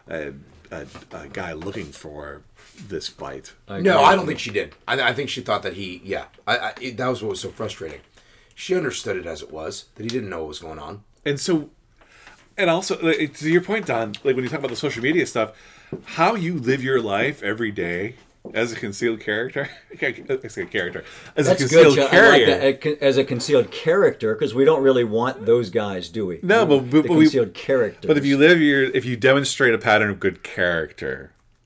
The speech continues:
Speaker 1: and you demon-, and you have an actual, um, uh, uh, appreciation and respect for life, and you're not looking for confrontations,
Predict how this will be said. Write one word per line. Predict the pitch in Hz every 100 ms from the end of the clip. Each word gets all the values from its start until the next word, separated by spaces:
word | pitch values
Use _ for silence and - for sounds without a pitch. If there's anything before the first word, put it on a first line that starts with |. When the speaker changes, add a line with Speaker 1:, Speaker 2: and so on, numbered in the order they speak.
| _ _ -
Speaker 1:
and | 95 87
you | 87
demon-, | 87 104 98 98
and | 98
you | 104
have | 95 98 101
an | 92 87
actual, | 87 80 82 78 76 73 - - - _ _
um, | 78 76 73 71 67 _ _ _ 73
uh, |
uh, | 73 82 73 -
appreciation | 80 - 80 - 73 71 78
and |
respect | 69 - 69
for | 69
life, | 69 67 65 - _
and | 85 76 73
you're | 90 82 76
not | 78 82 80 76 - - _ - _ _ _ _ _ _ _ _ -
looking | 85 90 82 71
for | - 69
confrontations, | - 67 67 67 67 71 69 - 60 60 92 -